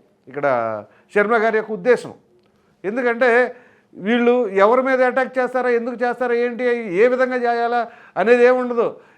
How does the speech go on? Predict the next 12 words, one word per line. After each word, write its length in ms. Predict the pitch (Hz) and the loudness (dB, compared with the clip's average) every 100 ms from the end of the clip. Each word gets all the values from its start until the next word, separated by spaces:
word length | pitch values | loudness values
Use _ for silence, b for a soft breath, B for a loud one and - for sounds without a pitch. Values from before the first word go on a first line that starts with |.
| - | -10
ఎవరైనా 540 | 127 180 240 277 269 | 0 4 8 8 8
సరే 240 | 262 240 214 | 4 2 2
ఒక్క 420 | 165 190 - 208 | 0 -2 -6 -4
మాట 360 | 202 202 214 190 | -2 -2 -4 -2
జగన్మోహన్ 720 | 131 135 175 202 202 190 190 | -4 -6 -6 -8 -8 -8 -8
రెడ్డి 180 | 185 180 | -10 -6
గారిని 300 | 180 170 160 | -6 -6 -10
అంటే 220 | 175 220 | -10 -10
చాలు, 280 | 180 139 110 B B 214 | -6 -8 -8 B B 2
పోనీ 160 | 254 | 4
అనకపోయినా 800 | 214 175 233 247 277 285 294 294 277 | 4 0 0 6 6 6 2 0 0
చాలు, 280 | 247 170 | -2 -2